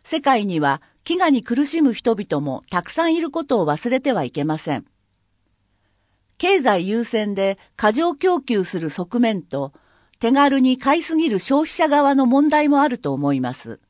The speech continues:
私たちができることは、買いすぎず、食べきる工夫をしていくことだと考えます。その日のうちに食べきる分しか買い物をしないという方たちもいますが、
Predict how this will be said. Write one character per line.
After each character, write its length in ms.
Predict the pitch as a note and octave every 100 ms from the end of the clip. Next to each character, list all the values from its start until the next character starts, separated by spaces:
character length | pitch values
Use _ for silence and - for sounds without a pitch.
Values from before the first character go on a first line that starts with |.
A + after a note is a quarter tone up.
| _ _ _ _ _ _ _ _ _ _ _ _ -
私 360 | A#3+ F4 G4+
た 140 | D#4+ D4
ち 100 | G#3+
が 140 | E3+
で 140 | F3
き 100 | F3
る 100 | A3+
こ 140 | G3+ F3
と 160 | F3
は、 220 | C3+ C3 - _ _ -
買 220 | A3+ D4
い 40 |
す 160 | - C4
ぎ 180 | B3+ F3
ず、 280 | C#3+ C#3+ - _ _ -
食 120 | A3+
べ 140 | B3 F4
き 120 | F#4+
る 140 | D#4+
工 120 | - G3+
夫 300 | D4 D#4+ D#4+
を 60 |
し 100 | -
て 160 | D#4+ D4+
い 60 |
く 100 | -
こ 120 | - C#4+
と 120 | D#4
だ 140 | G3+
と 100 | C#3
考 320 | C3+ D#3+ F3 D3+
え 120 | C#3+
ま 140 | C3+
す。 220 | - A2 - _ _ _ _ _ _ _ _ _
そ 200 | - B3
の 120 | C#4+ F4
日 120 | F#4+
の 160 | F#4
う 80 | C4+
ち 220 | - A#3
に 260 | F#3 D#3+ - _ _
食 100 | -
べ 120 | C#4+ F4
き 140 | F#4+
る 120 | D4+
分 220 | G#3+ C#4
し 140 | A3+ -
か 140 | E3
買 240 | - A3+ D4+
い 20 |
物 280 | D4+ D4 D4
を 60 |
し 160 | C#4+ C#4
な 120 | E4
い 100 | D4
と 100 | C4+
い 100 | G#3
う 100 | G3
方 280 | A3 F#3+ C#4
た 120 | C#4
ち 140 | -
も 140 | E3 C#3+
い 80 | D3+
ま 140 | F#3
す 120 | -
が、 240 | C3 A2